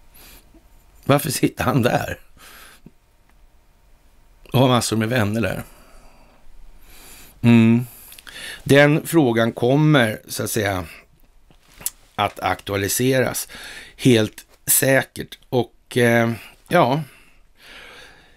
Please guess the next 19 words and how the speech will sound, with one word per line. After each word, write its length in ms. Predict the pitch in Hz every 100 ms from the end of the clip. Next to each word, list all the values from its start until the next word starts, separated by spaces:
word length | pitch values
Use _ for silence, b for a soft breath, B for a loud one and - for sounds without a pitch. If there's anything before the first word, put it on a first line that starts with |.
| B
det 120 | 131
är 40 | 135
väl 100 | 151
inte 720 | 139 - 139 131 127 123 120 107 B B - _ _ _ _ _ _ _ _ _ _ _ _ _ _ _ _
helt 420 | - 151 156 160
otroligt 800 | 156 - 127 107 110 101 - -
att 220 | - 107 -
Börje 480 | - 113 120 107
har 80 | 101
fattat 560 | - 113 90 - 120 -
vad 120 | -
som 120 | 117
kommer 240 | 104 107 104
hända, 480 | 117 98 113 151
om 180 | 113 98
vi 60 | 95
säger 180 | - 101
som 140 | 117
så. 260 | - 135